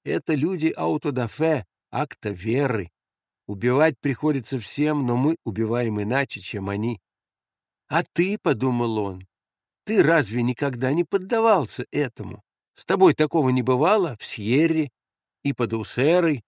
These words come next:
Ни разу за все время, что ты провел в Эстремадуре? Ни разу вообще? Кева, — сказал он себе, — это со мной бывало при каждом эшелоне.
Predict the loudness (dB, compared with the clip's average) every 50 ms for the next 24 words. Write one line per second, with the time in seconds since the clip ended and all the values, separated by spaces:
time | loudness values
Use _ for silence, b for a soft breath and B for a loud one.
0 | _ _ _ _ _ 0 2 4 4 6 4 4 4 4 4 4 4 2 2 4
1 | 4 4 4 4 4 4 4 4 4 2 0 0 -4 -4 -4 -4 -2 0 0 2
2 | 2 2 2 2 2 2 0 0 0 0 2 4 4 2 2 2 0 0 2 2
3 | 2 2 0 0 -2 -6 _ _ _ _ _ _ -8 -2 -2 0 2 2 0 0
4 | 0 -2 0 0 -2 -2 -2 -6 -10 -10 -8 -8 -8 -8 -10 -10 -8 -6 -6 -4
5 | -4 -2 -2 -4 -4 -6 -8 -10 -8 -8 -6 -4 -4 -4 -2 -4 -4 -4 -6 -6
6 | -4 -4 -4 -4 -6 _ _ _ _ _ _ _ _ _ -2 0 2 2 2 0
7 | -2 -2 0 0 0 2 2 2 2 4 4 2 2 2 0 2 2 2 2 2
8 | 0 -2 -6 -6 -6 -4 -6 -6 -6 -6 -2 -2 -2 -2 -4 -4 -4 -4 -4 -4
9 | -6 -6 -6 -6 -4 -4 -2 -2 -4 -6 -8 -10